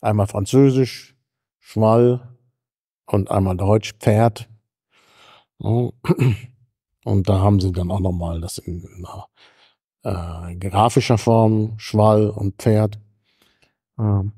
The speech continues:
<clears throat> und das sind diese symbolischen Zei-, symbolischen Zeichen. Und das Ganze,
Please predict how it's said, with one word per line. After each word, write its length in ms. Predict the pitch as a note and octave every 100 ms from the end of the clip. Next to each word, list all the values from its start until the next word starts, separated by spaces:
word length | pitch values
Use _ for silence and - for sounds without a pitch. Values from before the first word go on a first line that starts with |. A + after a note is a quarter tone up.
| -
<clears throat> 380 | F3+ G2+ - -
und 280 | B2 C3+
das 220 | A2 G#2+ -
sind 240 | G#2+ G2+
diese 200 | G2+ G2
symbolischen 680 | F#2+ F#2+ F2+ F#2+ F2+ F#2 -
Zei-, 360 | C#3 D3 E3+ - A2+
symbolischen 520 | A2 G#2 G#2+ G#2 G2+
Zeichen. 500 | F#2 B2 C3+ D#3+ C#3 - - - - _ _
Und 680 | - A2 G#2 G#2 - - -
das 240 | G#2+ -
Ganze, 640 | - A2+ B2+ B2+ A#2+ A2+